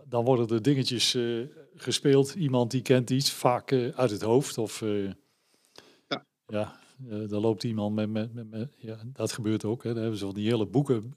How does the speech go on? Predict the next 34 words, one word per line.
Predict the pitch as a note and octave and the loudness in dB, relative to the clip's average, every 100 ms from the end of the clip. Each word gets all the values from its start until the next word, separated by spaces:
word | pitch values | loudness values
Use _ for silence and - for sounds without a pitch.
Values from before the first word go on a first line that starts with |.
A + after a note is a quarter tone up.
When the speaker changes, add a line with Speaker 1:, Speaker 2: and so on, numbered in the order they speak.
| _ | _
Speaker 1:
boekwerken | C3 C#3 B2+ G#2+ G2 | -10 2 4 4 0
bij. | F#2+ F#2+ C3 _ _ _ _ _ _ _ | -2 -4 -8 _ _ _ _ _ _ _
Speaker 2:
Ja, | - C3+ - | -2 -2 -2
en | G2 | -8
die | G2+ | -8
kan, | - F#2+ G2+ | -4 -4 -2
eh, | G#2 G#2+ | -2 -4
kunnen, | - A2+ A2 | 0 -2 0
kunnen | A2+ A2 | 2 4
alleen | A2 G#2+ | 4 2
zij | A#2 G#2+ | 2 2
lezen | G#2 A2 A#2+ | 2 0 -2
en | A2+ | -2
de | |
rest | G#2+ G2+ | -2 -2
niet. | A#2 F3 - _ | -4 -4 -12 _
Speaker 1:
Ja, | C#3 B2 A#2+ _ _ _ _ | 4 4 2 _ _ _ _
en | F3 C3 | -8 0
dat | B2+ A#2+ | 0 2
is | C3+ A2+ | -2 -2
inderdaad, | B2+ A#2+ A#2 A#2 A2+ - | -2 -2 0 0 -2 -6
eh, | A#2 A2+ A2 G2 _ _ _ _ _ _ _ | -6 -4 -6 -8 _ _ _ _ _ _ _
en, | C3 A#2+ | -4 -4
en | B2+ C3 C3 | -4 -8 -6
ja, | C#3+ A#2+ - - _ _ | 2 2 2 -8 _ _
vooral | - A#2+ A#2 A2 | -2 2 2 2
twee | B2 A#2+ B2+ | 2 4 4
of | A2+ | 0
drie | A2 B2+ | 0 2
akkoorden, | A#2+ A2 C3 C3+ A#2 A#2 A2+ D3+ | 2 4 6 6 4 0 -2 -4
eh, | B2 | 0
liedjes | B2+ B2+ A2+ - | 0 0 -2 -2
die, | C3 B2+ B2 A#2 | 0 0 2 2
eh, | A2+ | 2